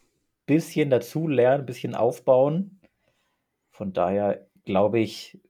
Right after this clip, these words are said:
wenn die Giants schaffen, eurer guten O-Line Druck zu machen und Jalen Hurts vielleicht ein bisschen zu Fehlern zu zwingen, könnte es was werden. Aber genauso rum ist es, wenn Hesser Riddick wieder gefühlt viermal im Spiel rumkommt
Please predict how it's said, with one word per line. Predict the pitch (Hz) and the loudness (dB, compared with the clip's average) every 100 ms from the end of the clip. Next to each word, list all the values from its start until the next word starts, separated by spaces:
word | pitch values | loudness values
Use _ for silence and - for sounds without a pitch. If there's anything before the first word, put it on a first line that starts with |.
| _ _ _ | _ _ _
wenn | 110 98 | -2 -2
die | 101 | -4
Giants | - 101 113 123 | 2 4 4 0
schaffen, | - 117 120 160 156 156 _ _ _ - | 0 0 2 -4 -6 -8 _ _ _ -20
eurer | - 107 120 120 - - _ - | -6 -2 2 2 2 -10 _ -6
guten | 165 175 | -6 -4
O-Line | - 95 92 95 113 - _ _ _ _ | -4 2 4 4 0 -10 _ _ _ _
Druck | - 123 - | -4 -4 -4
zu | 131 | -2
machen | 107 104 120 | -2 -2 -6
und | 107 | -4
Jalen | 98 98 | -2 -2
Hurts | 107 120 | 0 -2
vielleicht | - 110 104 - | -2 -4 -4 -10
ein | |
bisschen | 117 - 117 110 _ _ | -14 -10 -10 -12 _ _
zu | - | -20
Fehlern | - 127 127 127 | -10 -6 -4 -4
zu | 131 | -10
zwingen, | - 127 135 | -8 -6 0
könnte | 135 135 | 0 0
es | |
was | 139 123 | -4 0
werden. | 123 135 143 147 _ _ - _ - | 6 6 4 -6 _ _ -20 _ -2
Aber | 98 101 | 4 4
genauso | 101 95 101 113 | 4 2 4 2
rum | 101 104 117 | 0 0 0
ist | 113 107 | -4 -10
es, | 95 - 98 | -12 -10 0
wenn | 107 104 - _ _ _ | 0 0 -4 _ _ _
Hesser | 107 120 117 117 | -4 -2 4 4
Riddick | 127 127 113 | 6 4 6
wieder | 117 101 | 6 8
gefühlt | 107 117 120 | 4 -2 -4
viermal | - 135 135 123 123 | -4 -4 4 6 6
im | 120 | 4
Spiel | - 120 120 | -6 0 2
rumkommt | 113 139 - 127 135 131 - | 2 0 6 6 6 -6 -18